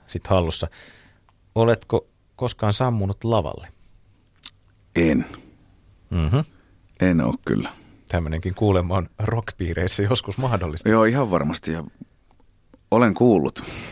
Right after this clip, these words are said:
Speaker 2: <laughs>
Speaker 1: Ootko seurannut vierestä koskaan tällaista tilannetta?
Speaker 2: E-, en oo ihan, ihan vierestä seurannut, mutta sanotaan, että ihan luotettavilta tahoilta on kuullut tämmöisiä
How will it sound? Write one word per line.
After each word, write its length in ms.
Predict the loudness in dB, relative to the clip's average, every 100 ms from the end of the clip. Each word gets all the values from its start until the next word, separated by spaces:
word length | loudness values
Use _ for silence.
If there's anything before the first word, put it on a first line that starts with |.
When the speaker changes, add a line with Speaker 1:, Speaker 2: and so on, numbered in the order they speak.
| -10 2
Speaker 2:
<laughs> 720 | 2 4 2 2 -4 -12 -8
Speaker 1:
Ootko 220 | -4 -2 2
seurannut 420 | 4 4 0 0
vierestä 440 | 2 2 0 -2
koskaan 420 | -2 -2 -4 -6 -6
tällaista 360 | -6 -4 -6 -10
tilannetta? 440 | -8 -6 -6 -2
Speaker 2:
E-, 280 | 2 4 2 2
en 300 | 2 4 2 2
oo 60 | 2 4
ihan, 240 | 4 4 6
ihan 340 | 6 6 4
vierestä 380 | 4 4 2 -2
seurannut, 480 | -2 2 4 4 2
mutta 180 | 0 0
sanotaan, 260 | 0 0
että 140 | 0 0
ihan 160 | 2
luotettavilta 520 | 4 4 4 0 0
tahoilta 380 | 2 4 4 4
on 100 | 2
kuullut 340 | 2 2 2 0
tämmöisiä 460 | -2 0 -2 -4